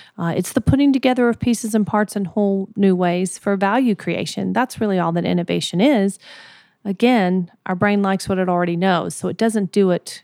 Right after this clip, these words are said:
instinctually. So just have to teach people how to do it. And if it truly is important, we have to carve out the time to teach people how to do it and make it part of how we hold them accountable and give them the tools and the support necessary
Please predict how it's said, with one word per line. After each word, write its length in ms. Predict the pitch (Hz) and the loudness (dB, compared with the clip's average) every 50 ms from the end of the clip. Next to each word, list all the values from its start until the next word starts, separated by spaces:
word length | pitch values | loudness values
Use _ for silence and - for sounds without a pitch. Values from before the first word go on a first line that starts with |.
| _ _ - | _ _ -2
instinctually. 800 | 196 180 - - - 180 175 160 - - - 110 110 107 110 165 - _ _ - - - - - _ _ - - | -2 -2 0 -2 -2 -2 -2 -2 -4 -4 -4 -4 -2 -4 -4 -6 -10 _ _ -20 -20 -20 -20 -20 _ _ -20 -14
So 200 | - - 285 285 | -2 0 0 0
just 240 | 247 - 359 339 - | 2 2 0 0 0
have 140 | - 330 - | -2 -2 -2
to 80 | 339 - | -4 0
teach 300 | - 349 359 359 - - | 2 2 2 2 2 0
people 220 | 294 240 208 202 | 0 0 0 0
how 100 | 180 175 | 0 0
to 60 | 180 170 | 0 0
do 100 | - - | -2 -4
it. 160 | - - - _ _ - | -6 -6 -10 _ _ 0
And 100 | 202 214 | 2 2
if 120 | 214 - | 2 0
it 80 | 233 - | -4 -8
truly 380 | - - 254 247 269 311 311 | -6 -2 -2 0 2 2 2
is 100 | 277 214 | 2 2
important, 380 | 208 175 - - 180 185 202 220 | -2 -4 -2 -4 -4 -2 0 0
we 60 | 214 | 0
have 120 | 190 - - | 0 0 -2
to 80 | 196 | -6
carve 280 | - - - 175 175 185 | -2 0 2 2 2 2
out 140 | 226 262 254 | -2 -2 -2
the 80 | 262 | -4
time 400 | - - - 185 175 180 202 220 | -6 -8 -10 -12 -10 -8 -8 -8
to 80 | - 202 | -10 -10
teach 280 | - - 214 208 - - | -6 -4 -4 -4 -4 -4
people 240 | - 202 190 196 190 | -6 -4 -2 -2 -4
how 160 | 170 170 165 | -2 -4 -4
to 80 | 165 160 | -6 -6
do 220 | 156 165 170 175 | -8 -8 -6 -4
it 100 | 226 254 | -4 -4
and 180 | 262 214 190 185 | -4 -4 -4 -2
make 220 | 180 180 180 - | -2 -2 -2 -4
it 80 | 202 - | -4 -4
part 220 | - - 185 180 180 | -2 0 0 0 0
of 60 | 180 | 0
how 140 | 170 175 175 | -2 -2 0
we 120 | 175 180 | 0 0
hold 180 | 170 170 175 170 | 0 -2 -2 -4
them 140 | 175 170 170 | -4 -4 -6
accountable 640 | 160 - - - 160 160 175 175 220 254 269 247 | -8 -8 -8 -8 -6 -6 -4 -2 -2 0 0 0
and 180 | 202 180 175 156 | 0 -2 -2 0
give 220 | 185 180 175 175 | 0 0 0 2
them 180 | 202 208 196 185 | 2 2 2 2
the 80 | 175 | 0
tools 320 | 165 - - 170 170 170 180 | -2 -2 -2 0 0 0 0
and 160 | 185 180 180 | 0 0 0
the 60 | 175 | -2
support 400 | - - 170 - - 190 170 190 | -4 -6 -8 -2 -2 0 0 0
necessary 720 | 170 170 156 - 185 170 - 165 156 156 156 160 165 | -2 -4 -4 -6 -8 -8 -6 -4 -4 -2 -2 -4 -4